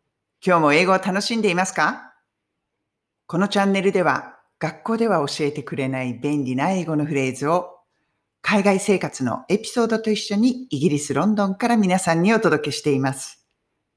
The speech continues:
今日は英語の名文です。名文じゃないや、名言です。<laughs> いきなり噛みました。月曜日の朝は英語の名言でスタート。今日のは短いです。いきます。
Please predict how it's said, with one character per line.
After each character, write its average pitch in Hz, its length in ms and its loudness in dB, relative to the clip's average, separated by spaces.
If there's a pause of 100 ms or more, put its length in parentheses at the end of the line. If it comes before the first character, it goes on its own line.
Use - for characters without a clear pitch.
(600)
今 240 140 6
日 196 60 6
は 135 80 4
英 143 100 4
語 151 120 4
の 143 40 6
名 139 160 2
文 123 220 -2
で 120 100 -6
す。 - 300 -18 (320)
名 185 160 4
文 185 160 0
じ 180 80 2
ゃ - 20 0
な 165 80 0
い 139 100 -2
や、 107 280 -8
名 139 140 0
言 127 180 -2
で 123 120 -4
す。 - 240 -16 (260)
<laughs> 220 280 0
い 185 120 -2
き 196 100 0
な 165 80 2
り 175 80 0
噛 175 120 0
み 156 120 -2
ま 143 160 0
し - 80 -12
た。 - 340 -8 (380)
月 175 320 0
曜 190 100 4
日 165 100 -8
の 147 140 -2
朝 165 180 -6
は 151 320 -2
英 143 160 -2
語 143 120 -2
の 139 100 0
名 147 260 0
言 165 220 -2
で 139 100 -2
ス 151 200 -10
タ 143 80 0
ー 131 180 -4
ト。 - 240 -8 (1120)
今 262 120 6
日 208 80 6
の 156 40 4
は 127 80 2
短 143 540 -2
い 147 40 -4
で 113 140 -4
す。 - 280 -16 (840)
い 127 60 -14
き - 100 -14
ま - 120 -6
す。 - 360 -16